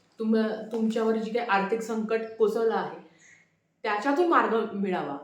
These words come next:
म्हणून तुम्ही ही सेवा करू शकता. आता याचा अनुभव वगैरे मी तुम्हाला नंतर सांगते. सेवा काय आहे तर ही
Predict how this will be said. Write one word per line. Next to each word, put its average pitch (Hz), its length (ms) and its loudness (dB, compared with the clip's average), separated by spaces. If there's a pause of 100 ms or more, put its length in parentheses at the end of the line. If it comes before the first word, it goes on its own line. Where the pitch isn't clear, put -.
(100)
म्हणून 254 300 2
तुम्ही 247 160 0
ही 220 60 -2
सेवा 180 200 -4
करू 175 240 -6
शकता. - 260 -16 (480)
आता 214 200 -2
याचा 233 320 2
अनुभव 220 420 2
वगैरे 214 280 0
मी 220 100 -2
तुम्हाला 214 240 -4 (280)
नंतर 208 360 -2
सांगते. 202 380 -4
सेवा 214 280 -2
काय 202 240 -4
आहे 185 180 -4 (340)
तर 233 80 2
ही 240 480 -6